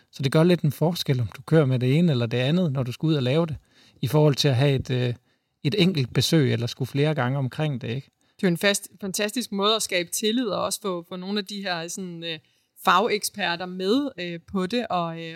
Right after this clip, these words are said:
Speaker 2: og virkelig også anerkende, at de har gjort et rigtig godt arbejde, og så virkelig vise, hvor, hvor valid, øh, data I også kunne skabe på den her,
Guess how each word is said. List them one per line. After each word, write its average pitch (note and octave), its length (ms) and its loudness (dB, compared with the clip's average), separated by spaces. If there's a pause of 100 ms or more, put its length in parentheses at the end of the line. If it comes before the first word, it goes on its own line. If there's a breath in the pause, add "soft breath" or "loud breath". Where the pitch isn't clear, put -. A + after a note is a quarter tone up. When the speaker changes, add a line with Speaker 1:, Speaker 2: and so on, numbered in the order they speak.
(120)
Speaker 2:
og F3+ 140 -4
virkelig G#3 280 0
også F3+ 200 -2
anerkende, F3+ 440 -4
at - 80 -16
de G#3 100 -4
har F#3+ 80 -4
gjort G3+ 300 -2
et - 80 -8
rigtig F3 280 -10
godt D#3+ 240 -10
arbejde, F3+ 640 -2 (400)
og G3 100 2
så G#3+ 120 0
virkelig G#3+ 400 -4 (100)
vise, G#3 460 0
hvor, F3 420 -2
hvor F3+ 140 -4
valid, F3 600 -6
øh, E3 400 -6
data F3+ 360 -2
I F3+ 180 -8
også G3 300 -2
kunne G3 160 -8
skabe F#3+ 540 -2
på G3 80 -4
den F#3 240 -6
her, F3+ 220 -4